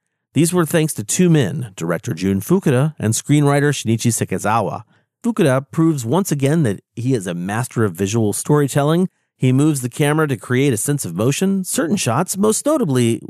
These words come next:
when Gigan and Ghidorah advance toward the end of their attack on Tokyo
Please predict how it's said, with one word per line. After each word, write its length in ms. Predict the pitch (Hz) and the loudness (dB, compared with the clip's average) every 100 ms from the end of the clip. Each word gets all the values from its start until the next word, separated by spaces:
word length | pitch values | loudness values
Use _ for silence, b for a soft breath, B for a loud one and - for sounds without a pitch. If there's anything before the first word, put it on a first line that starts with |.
| - | -8
when 300 | 117 113 107 | -2 0 0
Gigan 400 | 127 143 127 117 | 0 2 2 0
and 160 | 107 | -2
Ghidorah 460 | 101 120 117 107 98 | 0 0 2 0 0
advance 500 | 92 85 101 110 - | -4 -4 -2 -2 -4
toward 300 | 131 107 98 | -2 -2 -2
the 180 | 98 87 | -6 -6
end 320 | 101 110 113 | -2 0 0
of 140 | 98 95 | -2 -2
their 380 | 95 92 90 - | -2 0 -2 -4
attack 400 | - - 110 107 | -8 -2 0 0
on 140 | 95 95 | -4 -2
Tokyo 560 | 120 110 - 85 85 | 0 0 -2 -2 -4